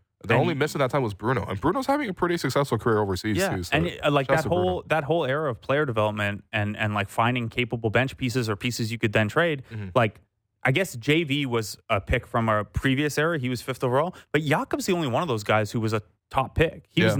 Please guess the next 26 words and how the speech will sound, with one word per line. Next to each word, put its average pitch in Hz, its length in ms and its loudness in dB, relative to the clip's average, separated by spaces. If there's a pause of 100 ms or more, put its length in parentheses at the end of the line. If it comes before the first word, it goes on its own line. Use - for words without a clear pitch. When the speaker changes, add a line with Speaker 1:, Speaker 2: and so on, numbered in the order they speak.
Speaker 2:
ninth 165 140 -2
overall. 143 260 2
Everyone 226 240 0
else 180 140 -4
was 123 100 -4
twentieth 156 380 -2
or 120 80 0
lower 127 400 -2
or 131 180 4
Speaker 1:
Yeah. 117 120 2
Speaker 2:
undrafted 123 520 -6
in 110 120 -20
some 101 160 -10
cases. - 500 -20
Speaker 1:
Yeah, 98 200 -4 (180)
and 113 160 4
I 127 40 0
think 139 260 -2
going 120 200 2
back 110 240 0
into 110 180 -2
those 98 140 0
moments, 104 380 -2
it 95 40 -4
was 95 140 -4
like, 87 220 -2